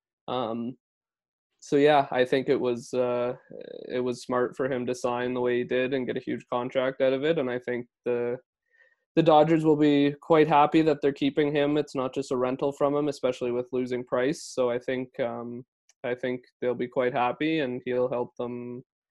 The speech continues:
hopefully to a World Series for their fans over the next couple of seasons. They've been so close, so he might be the thing to push them over the edge, but, uh, we'll, we'll have to see what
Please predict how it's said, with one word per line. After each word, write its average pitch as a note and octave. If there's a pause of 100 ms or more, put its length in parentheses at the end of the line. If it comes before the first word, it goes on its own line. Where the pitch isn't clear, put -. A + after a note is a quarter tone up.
(300)
hopefully F3+
to F3+
a E3
World E3+
Series F3
for F3
their D#3+
fans D#3+
over D3
the D3
next C#3
couple D3
of C#3+
seasons. D3+
They've C3+
been B2+
so C3
close, C3
so C3
he C#3
might B2
be B2+
the B2
thing B2+
to B2
push -
them B2+
over B2
the B2
edge, D3
but, B2 (200)
uh, A#2+ (220)
we'll, B2
we'll B2
have B2
to B2+
see B2+
what B2